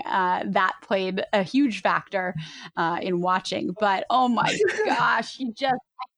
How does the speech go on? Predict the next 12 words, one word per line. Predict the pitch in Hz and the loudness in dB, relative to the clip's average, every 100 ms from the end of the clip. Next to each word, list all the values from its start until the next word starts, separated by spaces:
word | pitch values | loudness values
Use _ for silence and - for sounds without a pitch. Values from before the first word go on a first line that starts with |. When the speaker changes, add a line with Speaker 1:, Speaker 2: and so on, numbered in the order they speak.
| _ - | _ -4
Speaker 1:
feel | 330 339 311 | 2 4 4
it | 220 208 | 2 2
in | 208 | -2
my | 190 | -4
stomach, | - 233 202 180 - - | -2 0 0 -2 -8 -8
you | 220 | -4
know? | 202 196 208 247 | -2 0 0 0
Like, | - 240 - | -2 -2 -2
it | - 247 | 0 0
was | 208 208 208 - - _ - | 2 0 0 -8 -14 _ 0
absolutely, | 202 220 - 208 190 180 185 185 170 180 - - - - - | 0 -2 -6 -4 -2 -2 -2 -2 -4 -6 -12 -20 -20 -8 -2
um, | 196 180 - - - | 2 2 2 -2 -4